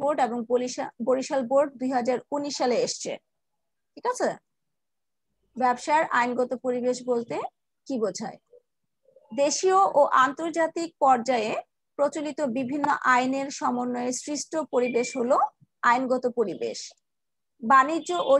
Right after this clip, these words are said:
শিল্প আইন, শ্রম আইন, আমদানি রপ্তানি নীতি প্রভৃতি এই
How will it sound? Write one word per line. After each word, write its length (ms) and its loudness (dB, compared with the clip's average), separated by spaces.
শিল্প 260 -2
আইন, 160 2
শ্রম 320 0
আইন, 200 2
আমদানি 460 2
রপ্তানি 480 2
নীতি 400 -2
প্রভৃতি 540 0
এই 80 2